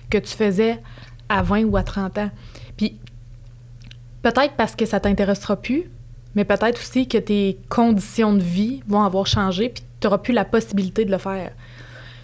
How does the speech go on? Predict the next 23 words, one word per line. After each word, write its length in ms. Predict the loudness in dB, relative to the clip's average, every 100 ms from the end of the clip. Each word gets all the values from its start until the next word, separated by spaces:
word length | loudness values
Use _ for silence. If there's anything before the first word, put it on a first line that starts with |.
| -4
Fait 200 | 0 0
que 80 | -4 -20 -20 -2
des 140 | 0
fois, 240 | 2 2 4
moi 160 | 2
aussi, 180 | 2 0
je 100 | 2
me 100 | 2
dis, 220 | 0 -2
j'ai 140 | 0 0
tellement 300 | 0 0 0
peur 180 | -2 -2
de 80 |
regretter, 640 | -2 0 -2 0 0 0 -6 -16 -2
mais 160 | 2 4
en 60 |
même 220 | 4 2 0
temps, 280 | -2 -2 -2
quand 140 | 0 2
les 180 | 2
grosses 460 | 0 0 2 2 2
décisions 520 | 0 0 0 2 2
arrivent, 500 | 0 -2 -4 -6 -10